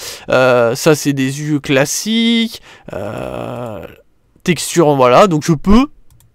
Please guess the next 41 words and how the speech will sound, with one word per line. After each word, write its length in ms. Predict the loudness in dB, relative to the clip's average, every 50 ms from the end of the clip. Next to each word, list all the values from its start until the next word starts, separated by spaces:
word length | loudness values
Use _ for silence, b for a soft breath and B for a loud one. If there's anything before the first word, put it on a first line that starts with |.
| _ _ _ _ _ _ _ _ _ _ -18
choisir, 840 | -12 -4 2 4 6 6 6 4 0 -4 -4 -4 -4 -4 -4 -8 -12
euh, 260 | -12 -14 -14 -14 -12 -8
au 80 | -8 -6
topic, 760 | -2 -2 -2 -2 0 2 2 4 4 4 2 2 0 0
euh, 200 | -2 0 0 0 -4 -6 _ _
pical 420 | -14 -12 -8 0 2 2 2 2
texture, 880 | 0 -6 -8 -8 -8 -14 -16 -16 -14 -10 -6 -4 -2 -2 0 0 0 0 -2 B B B B B B B
euh, 140 | 0 2 2
à 60 | 2
chaque 180 | 4 2 0 2
fois, 160 | 4 4 4
il 80 | 4
y 60 | 4 2
a 20 |
un 40 | 2
petit 280 | 0 -2 -4 -4 -6
texte 360 | -2 2 2 2 2 0 -6 -8
pour 220 | -6 -6 -6 -4
te 120 | -2 -4
prévenir, 580 | -4 -2 0 0 0 2 0 -2 -2 0 0 0
et 60 | 0
il 40 | 2
y 60 | 4
a 60 | 4
la 80 | 4 4
version 360 | 4 2 -2 -4 -8 -10 -8 -8
expérimentale, 1080 | -8 -8 -2 -2 -2 -2 -2 -4 -6 -6 -6 -6 -2 2 4 4 6 8 6 6 4 B B B B B B B B
euh, 480 | -8 -6 -6 -8 -10 -10 -10 -8 -6
une 180 | -4 -4 -2 -2
version, 520 | 0 0 0 0 0 -4 -6 -2 0 0
vous 80 | 2 4
voyez, 300 | 4 4 4 2 0 -4
par 180 | -6 -10 -10 -8
exemple, 220 | -6 -6 -6 -6
expérimentale 460 | -8 -8 -8 -10 -10 -10 -10 -10 -8
version, 500 | -8 -8 -10 -10 -14 -10 -8 -8 -6 -6
nanana, 680 | -6 -8 -10 -12 -14 -14 -14 -14 -14 -14 -12 -12 -12 -12
version, 480 | -12 -14 -14 -14 -14 -14 -14 -14 -14
bah, 220 | -14 -14 -14 -16 -16 -18
bah, 80 | -18 -12
bah. 160 | -8 -8 -8